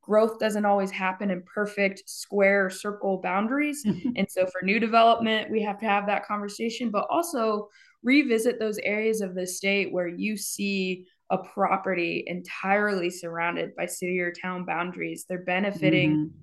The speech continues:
Speaker 1: from the services of the city or
Speaker 2: Yeah.
Speaker 1: town, whether it's their public safety or their utilities, the roads that they're paving, and yet they're, they're not paying the municipal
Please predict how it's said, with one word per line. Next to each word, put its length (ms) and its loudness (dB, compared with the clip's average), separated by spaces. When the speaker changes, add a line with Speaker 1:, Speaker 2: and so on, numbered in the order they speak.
Speaker 1:
from 120 2
the 80 2
services 1000 0
of 200 0
the 80 -4
city 280 0
or 60 0
Speaker 2:
Yeah. 20 -2
Speaker 1:
town, 480 -12
whether 280 -4
it's 140 -10
their 240 -16
public 240 -10
safety 720 0
or 160 4
their 140 0
utilities, 920 2
the 80 2
roads 480 2
that 200 2
they're 200 -2
paving, 560 0
and 120 -2
yet 240 0
they're, 360 0
they're 100 0
not 220 -2
paying 280 -6
the 100 -8
municipal 880 -8